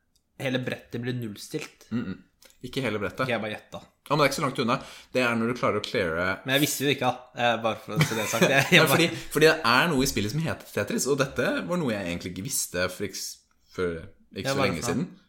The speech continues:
Speaker 2: Nei, det er når du klarer fire på en gang. Fordi den rette brikken, altså den lange,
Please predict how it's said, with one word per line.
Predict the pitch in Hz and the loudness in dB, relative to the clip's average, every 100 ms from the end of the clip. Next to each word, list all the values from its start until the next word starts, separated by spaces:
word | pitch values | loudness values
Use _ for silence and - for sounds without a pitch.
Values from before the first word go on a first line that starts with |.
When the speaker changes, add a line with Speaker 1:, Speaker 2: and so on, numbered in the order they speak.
| _ | _
Speaker 2:
Nei, | 156 | 0
det | 156 | 2
er | 147 | 4
når | 151 | 2
du | 151 | 2
klarer | 127 123 | 0 -2
fire | - 120 90 143 - - _ | -6 -4 0 -2 -2 -18 _
på | - | -4
en | 110 | 0
gang. | 123 135 - - - - - | 0 0 -8 -20 -20 -10 0
Fordi | 127 127 127 _ - | 4 4 0 _ -2
den | 113 117 - 110 | 0 0 -2 -6
rette | 120 - - | -6 -6 -12
brikken, | 82 - 160 202 - _ _ _ _ _ _ | -12 -4 -2 -2 -8 _ _ _ _ _ _
altså | 107 110 | -6 0
den | 104 98 | 0 2
lange, | 98 87 82 | 0 -2 -4